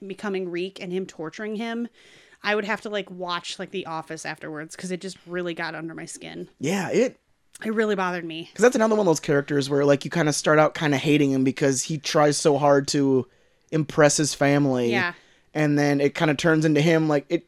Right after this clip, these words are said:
Speaker 2: even goes as far as for him to, like, kill two orphan boys and play him off as the
Speaker 1: Yeah.
Speaker 2: Stark kid so that people will fear him. And then, uh, yeah, then it turns into him getting captured by Ramsay, and then it,
Speaker 1: That was just,
Speaker 2: it's like
Speaker 1: it's, it stays, that actually, the imagery of that and the, that situation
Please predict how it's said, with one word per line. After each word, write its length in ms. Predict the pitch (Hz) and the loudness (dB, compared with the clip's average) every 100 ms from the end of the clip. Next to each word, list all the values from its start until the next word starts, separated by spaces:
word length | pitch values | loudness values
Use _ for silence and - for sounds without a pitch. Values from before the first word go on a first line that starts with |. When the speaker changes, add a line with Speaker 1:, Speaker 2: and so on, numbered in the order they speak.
| - | 0
Speaker 2:
even 280 | 240 254 185 | 4 4 8
goes 300 | 190 180 156 | 8 8 0
as 40 | |
far 280 | 175 180 180 | 4 6 6
as 100 | 160 | 6
for 140 | 160 | 4
him 160 | 170 165 | 4 6
to, 40 | |
like, 300 | 156 147 - | 6 4 0
kill 260 | - 185 175 | -2 2 2
two 200 | - 190 | 2 4
orphan 400 | 160 170 165 143 | 6 6 6 0
boys 400 | 135 139 143 139 | 2 4 4 2
and 260 | 147 135 | -2 -2
play 180 | - 151 151 | 0 0 2
him 100 | 139 | 2
off 240 | 143 143 | 0 0
as 300 | 143 135 120 | 0 -2 -2
the 400 | 131 123 120 120 _ | 0 2 0 -4 _
Speaker 1:
Yeah. 180 | 208 185 - | -8 -6 -6
Speaker 2:
Stark 400 | - - 160 165 | -4 4 4 4
kid 280 | - 135 127 | 0 0 0
so 140 | 156 | -2
that 180 | 135 131 | 0 0
people 260 | - 160 135 | 0 0 2
will 100 | 131 | 0
fear 340 | - 160 151 135 | 0 2 2 0
him. 240 | 127 135 _ _ _ _ _ _ _ | -2 -6 _ _ _ _ _ _ _
And 180 | 151 151 | -2 0
then, 220 | 147 147 | 2 2
uh, 320 | 147 147 139 127 _ _ _ _ _ _ - | 0 0 -2 -6 _ _ _ _ _ _ 2
yeah, 100 | 165 | 6
then 120 | 180 | 6
it 80 | 170 | 4
turns 260 | 185 170 165 | 2 2 2
into 160 | 170 | 4
him 160 | 156 165 | 4 4
getting 240 | 151 160 | 2 2
captured 300 | 147 156 151 | 2 0 2
by 100 | 160 | 2
Ramsay, 460 | 143 143 160 156 151 | 4 4 4 2 0
and 100 | 151 | 2
then 140 | 156 | 2
it, 100 | 156 | 2
Speaker 1:
That 280 | 180 226 240 | 2 2 2
was 180 | 214 180 | -2 -8
just, 240 | 180 180 | -10 4
Speaker 2:
it's 180 | 247 - | 6 8
like 140 | 285 285 | 8 8
Speaker 1:
it's, 280 | 311 - - | 6 -6 -4
it 160 | 330 302 | -4 -4
stays, 480 | - 269 269 285 262 | -4 -2 0 -2 -4
that 220 | 226 240 | -2 0
actually, 320 | 277 294 294 | 0 -2 -6
the 80 | 247 | -4
imagery 420 | - 214 233 240 247 | -6 -6 -6 -6 -6
of 100 | 247 | -6
that 280 | 247 247 247 | -6 -6 -6
and 180 | 202 196 | -6 -4
the, 100 | 185 | -4
that 300 | 175 165 - | -6 -8 -8
situation 680 | 208 202 180 185 220 214 | -12 -10 -10 -8 -8 -8